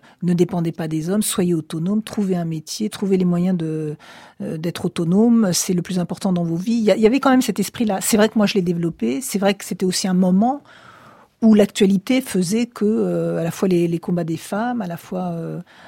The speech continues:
euh, ce qui pouvait se passer aussi, euh, même en France, hein, l'arrivée de, euh, euh, Ni pute ni soumise à l'époque, je me souviens, euh,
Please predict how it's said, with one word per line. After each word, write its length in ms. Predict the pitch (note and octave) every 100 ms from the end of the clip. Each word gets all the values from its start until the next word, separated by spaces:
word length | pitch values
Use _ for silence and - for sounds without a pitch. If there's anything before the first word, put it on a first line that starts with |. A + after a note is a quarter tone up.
| - - -
euh, 1900 | E3+ D#3+ D#3 D#3 D#3 D#3 D3+ G3+ G3+ A3 - - - - - - - - F#3+
ce 180 | - -
qui 80 | F#3+
pouvait 200 | E3+ F3
se 100 | -
passer 420 | E3+ - - G3
aussi, 560 | E3+ - G3+ F#3+ G3
euh, 340 | E3 D#3 D#3 D#3 - E3
même 180 | E3+
en 60 | F3
France, 520 | - A#3+ C#4 B3 -
hein, 220 | F3 F3+ F3+ - - - -
l'arrivée 640 | E3+ E3 D#3 E3+ F#3 G3
de, 140 | E3
euh, 400 | E3 F3 D#3 D3+ D3 - - - _ -
euh, 140 | D3+ D3+
Ni 160 | D#3
pute 180 | - E3
ni 100 | F3
soumise 300 | - F3+ E3
à 60 | E3
l'époque, 300 | E3 F3+ E3+
je 60 |
me 60 | D#3+
souviens, 720 | - F#3+ G3+ A3 A3+ A#3 A3+
euh, 300 | F3 E3 E3